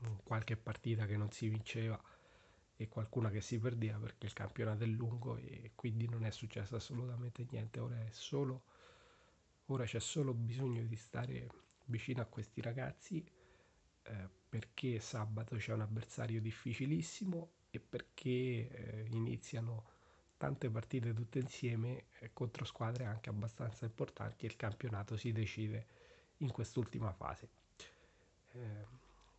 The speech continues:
ultimissime cose, insomma, questa sera, otto marzo, il giorno della festa della donna, auguri a tutte le donne, c'è Rosso Verdi soprattutto, c'è Marino Defendi, il capitano, a Ternana Time su Facebook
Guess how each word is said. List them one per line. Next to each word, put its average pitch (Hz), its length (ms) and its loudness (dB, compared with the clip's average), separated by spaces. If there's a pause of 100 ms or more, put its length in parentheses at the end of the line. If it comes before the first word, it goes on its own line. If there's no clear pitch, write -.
ultimissime 123 760 2
cose, 127 280 4
insomma, 107 800 0 (640)
questa 110 340 2
sera, 107 400 2
otto 107 360 0
marzo, 113 400 4
il 98 60 0
giorno 107 300 4
della 101 180 0
festa 107 300 0
della 101 200 2
donna, 104 300 2
auguri 107 260 2
a 98 60 -2
tutte 113 300 -6
le 113 120 0
donne, 113 340 4
c'è 104 380 0
Rosso 113 380 0
Verdi 117 340 2
soprattutto, - 840 -6 (800)
c'è 104 320 2
Marino 107 400 4
Defendi, 107 420 2
il 107 80 -2
capitano, 110 520 2
a 101 40 -2
Ternana 110 460 0
Time 175 480 2
su 107 160 -4
Facebook 165 800 0